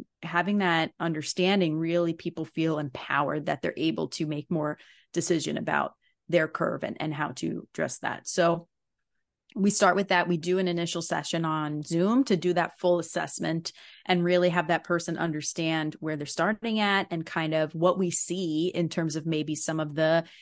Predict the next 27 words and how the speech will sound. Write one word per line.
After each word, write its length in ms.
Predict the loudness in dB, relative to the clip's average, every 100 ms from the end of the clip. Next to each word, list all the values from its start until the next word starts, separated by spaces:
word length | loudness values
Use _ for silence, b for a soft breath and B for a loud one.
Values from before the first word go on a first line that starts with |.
| B 0
imbalances 840 | 2 4 4 2 0 0 -2 -2
or 380 | 0 2 4 2
things 260 | 0 -2 0
we 80 | -2
wanna 240 | -2 0
work 280 | 4 4 4
on, 200 | 2 4
or 80 | 2
even 240 | 2 0
their 160 | -2 -2
goals, 520 | 0 2 0 -4 -6
um, 340 | -8 -6 -6 -8 _
in 120 | -2
their 100 | -2
program. 600 | -2 -6 -4 -2 -2 -2 -4 _ B B B _ 0
And 340 | 4 6 6
we 100 | 6
deliver 340 | 6 6 6 6
all 240 | 4 4
of 160 | 2 0
our 400 | 2 4 4 4
workouts, 560 | 2 -4 0 2 2 2
education, 560 | -4 -6 -4 -2 0 0
everything 400 | 0 0 0 0
through 140 | 0
our 180 | -2 -2
app. 380 | -6 -8 -8